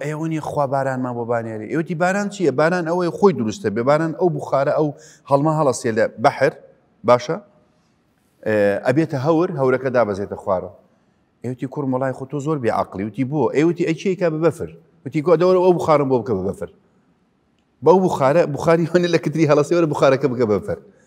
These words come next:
وتی، هیچ قسەی نەکرد. پیاوێکی ئەختیار، ئاوا جواب بداتەوە. پیاوێکی ئەختیاری تر،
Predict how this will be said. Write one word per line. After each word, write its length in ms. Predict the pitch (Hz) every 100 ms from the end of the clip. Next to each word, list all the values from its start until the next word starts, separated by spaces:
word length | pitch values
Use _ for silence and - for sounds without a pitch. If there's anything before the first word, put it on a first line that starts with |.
| _ _
وتی، 140 | -
هیچ 140 | 123 151
قسەی 240 | - 110 98
نەکرد. 260 | 87 - - _ _ _ -
پیاوێکی 420 | 165 160 135 -
ئەختیار، 380 | 107 - 131 123 110 -
ئاوا 220 | 139 156
جواب 220 | 127 117
بداتەوە. 420 | 104 95 92 92 95 _ _ _ -
پیاوێکی 360 | 165 175 175
ئەختیاری 480 | 147 - 175 165 147
تر، 220 | 165 156